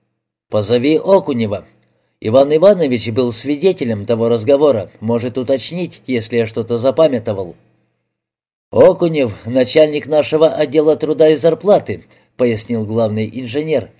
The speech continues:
и коротко бросил заглянувший в кабинет белокурой секретарше: "Ивана Ивановича, срочно!"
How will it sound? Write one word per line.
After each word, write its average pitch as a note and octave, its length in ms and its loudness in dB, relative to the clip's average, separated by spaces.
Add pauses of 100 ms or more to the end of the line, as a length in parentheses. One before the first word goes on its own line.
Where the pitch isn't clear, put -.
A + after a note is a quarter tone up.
(400)
и B2 100 -4
коротко F#3+ 400 2
бросил C#3 460 0
заглянувший C#3 640 0
в A#2+ 80 -12
кабинет A2+ 440 -2
белокурой A2 520 -4
секретарше: C3+ 760 -2 (600)
"Ивана C3 480 2
Ивановича, D3 640 2
срочно!" D3 560 0